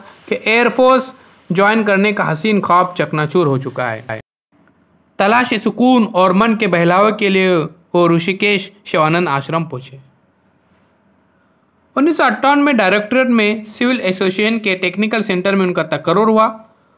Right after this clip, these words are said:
वहाँ अफसर इंचार्ज की मदद से सुपरसोनिक निशानेबाज हवाई जहाज़ का डिज़ाइन तैयार किया गया, जिसकी तारीफ़ की गई और मज़ीद ट्रेनिंग के लिए उन्हें कानपुर भेजा गया।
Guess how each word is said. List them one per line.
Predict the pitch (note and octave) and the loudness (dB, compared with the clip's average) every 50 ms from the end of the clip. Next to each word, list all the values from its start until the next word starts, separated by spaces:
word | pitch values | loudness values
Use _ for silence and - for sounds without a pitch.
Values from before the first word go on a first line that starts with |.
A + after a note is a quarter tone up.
| _ _ - - | _ _ -2 0
वहाँ | G3 A3 A#3+ B3+ - G#3 | 2 4 4 4 2 2
अफसर | G#3+ G3+ G#3 - B3+ B3 | 0 0 0 0 0 0
इंचार्ज | A3+ G3+ F#3+ G3+ G3 G#3+ A#3+ A#3 | 2 0 0 2 2 0 0 0
की | - A#3 | -2 -2
मदद | G3 F3+ F3+ F3+ A3 G#3+ | 0 0 0 -2 -4 -4
से | A3 - A3+ G#3 G#3 G#3 - - - _ _ _ _ _ _ _ _ _ _ _ _ _ _ _ _ _ _ _ _ _ _ _ _ _ _ _ _ _ _ _ _ _ _ _ _ _ _ _ _ _ _ _ _ _ _ _ _ _ _ _ _ _ _ _ _ _ _ _ _ _ _ _ _ _ _ _ _ _ _ - | -4 -2 -2 -2 -2 -4 -6 -12 -20 _ _ _ _ _ _ _ _ _ _ _ _ _ _ _ _ _ _ _ _ _ _ _ _ _ _ _ _ _ _ _ _ _ _ _ _ _ _ _ _ _ _ _ _ _ _ _ _ _ _ _ _ _ _ _ _ _ _ _ _ _ _ _ _ _ _ _ _ _ _ -6
सुपरसोनिक | - B3+ B3 - D4 C#4+ D4 C#4+ D4 A#3+ A3 A3+ B3 A3+ | -4 -2 0 2 2 2 2 2 2 0 2 0 0 0
निशानेबाज | G#3 F#3+ E3 - F#3+ F#3 F#3+ F#3 F3+ G3 G#3+ A#3 G#3 | -2 -2 0 0 0 0 0 0 0 0 0 2 0
हवाई | F#3 F3 E3+ E3+ E3+ E3 | 0 2 2 2 0 0
जहाज़ | D#3+ F3 F3+ G#3 G#3 G#3 | 0 0 0 0 0 -2
का | - F#3 E3 | -2 -4 -2
डिज़ाइन | D3+ D3+ C#3 D3 D#3+ F3+ F#3 | -2 -4 -4 -2 -2 -2 -4
तैयार | F3 D3+ C3+ C3+ C3+ B2+ | -4 -4 -2 -2 -2 -4
किया | B2+ - B2+ C3 C#3 | -6 -8 -6 -6 -6
गया, | C3 A#2+ A2+ A#2 - - _ _ _ _ _ _ _ _ _ _ - | -6 -6 -10 -12 -14 -20 _ _ _ _ _ _ _ _ _ _ -4
जिसकी | A#3 B3+ C4 - E4 | -4 -2 -2 -2 -4
तारीफ़ | C#4+ - F3+ F3 F3 G#3+ B3 - | 0 0 2 2 2 0 -2 -2
की | - - B3+ | -2 -2 -2
गई | A3 C4 C4 C4+ C#4 C#4 C#4 | 0 2 2 2 0 0 0
और | C#4 F#3 F3+ F3 | 0 0 0 2
मज़ीद | F3 F3+ F#3 F#3+ B3+ C4 C4 | 0 0 0 0 0 -2 0
ट्रेनिंग | - F#3+ F#3 F#3 F#3+ G3 F#3+ | 0 0 2 2 2 2 2
के | G3 G3 | 0 0
लिए | G3 F3+ | 0 0
उन्हें | F3 F3 F3+ F#3 F3+ | 0 0 0 -2 -2
कानपुर | - D#3+ D3 C#3+ C#3 C#3 F#3 F#3+ E3 | -2 -2 -2 -2 -2 -2 -2 -2 0
भेजा | C#3+ C3 B2 B2+ A#2+ | -2 -4 -4 -6 -6
गया। | A#2 A#2+ A#2+ A#2 A#2 | -6 -6 -6 -6 -8